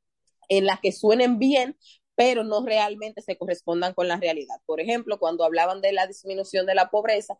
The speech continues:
eh, en los cálculos que se realizan a través de, del Banco Central y otras entidades, se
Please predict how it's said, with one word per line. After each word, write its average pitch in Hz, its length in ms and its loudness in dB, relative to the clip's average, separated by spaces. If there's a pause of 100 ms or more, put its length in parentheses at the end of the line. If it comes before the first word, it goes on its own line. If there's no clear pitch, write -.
(360)
eh, 185 960 4
en 180 160 2
los 180 220 0
cálculos 185 680 -2
que 175 100 0
se 175 320 -2
realizan 160 640 -2
a 156 160 -2
través 151 420 0
de, 156 680 2
del 151 320 0
Banco 165 240 -4
Central 185 420 -2
y 175 60 2
otras 180 260 -2
entidades, 190 640 -2 (720)
se 262 680 2